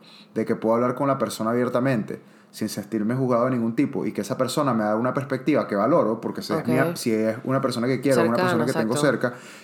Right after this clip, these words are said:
Speaker 1: es porque obviamente valoro y porque sé que me conoce y
Speaker 2: No, y
Speaker 1: sabe
Speaker 2: que
Speaker 1: quién
Speaker 2: te
Speaker 1: soy
Speaker 2: estás
Speaker 1: yo.
Speaker 2: abriendo con ella.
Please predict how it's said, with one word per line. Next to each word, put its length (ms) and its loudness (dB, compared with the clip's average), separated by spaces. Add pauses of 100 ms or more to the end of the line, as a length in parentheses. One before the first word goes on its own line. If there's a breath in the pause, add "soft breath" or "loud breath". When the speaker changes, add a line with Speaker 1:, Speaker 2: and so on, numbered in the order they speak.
(120)
Speaker 1:
es 120 -8
porque 220 -2
obviamente 360 2
valoro 360 4
y 40 0
porque 260 -4
sé 100 -6
que 80 0
me 140 0
conoce 500 2
y 40 2
Speaker 2:
No, 40 2
y 60 0
Speaker 1:
sabe 160 2
Speaker 2:
que 60 2
Speaker 1:
quién 120 2
Speaker 2:
te 40 -2
Speaker 1:
soy 40 2
Speaker 2:
estás 180 2
Speaker 1:
yo. 60 6
Speaker 2:
abriendo 300 2
con 160 -4
ella. 260 -4